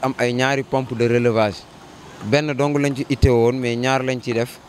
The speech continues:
Ndax ñaar yi, euh, solo su barab bi am solo la. Nga xam ne benn bi, euh, bu demee ba am jafe-jafe, beneen bi ci des mën a jël. Loolu moo tax fii la ñuy daje. Moom bu ko defee mu jël ko fi, refoulé ko mu dem ci,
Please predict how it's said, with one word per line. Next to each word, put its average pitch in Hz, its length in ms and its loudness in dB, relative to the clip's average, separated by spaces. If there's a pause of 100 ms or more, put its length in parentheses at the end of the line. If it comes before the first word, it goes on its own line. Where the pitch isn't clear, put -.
(400)
Ndax 120 220 -2
ñaar 135 340 0
yi, 135 240 -4 (160)
euh, 120 260 4
solo 147 300 0
su 151 260 -4
barab 135 280 0
bi 127 120 -2
am 127 160 -4
solo 120 280 0
la. 98 140 -2 (500)
Nga 117 100 -2
xam 139 160 0
ne 135 120 0
benn 135 300 0
bi, 131 320 -2
euh, 123 160 0
bu 120 120 -2
demee 131 260 0
ba 123 100 0
am 135 160 -4
jafe-jafe, 120 400 -2
beneen 123 240 0
bi 113 80 -4
ci 117 80 -4
des 110 140 -2
mën 117 140 -2
a 120 80 0
jël. 101 160 0 (640)
Loolu 131 360 4
moo 131 220 0
tax 123 340 -2
fii 139 240 0
la 135 100 4
ñuy 127 160 0
daje. 113 300 0 (460)
Moom 135 240 0
bu 139 80 -4
ko 156 120 0
defee 143 220 -2
mu 127 240 -4
jël 143 160 2
ko 135 100 -4
fi, 127 160 -6 (160)
refoulé 131 440 -2
ko 123 120 0
mu 120 160 -2
dem 123 300 -2
ci, 147 240 -2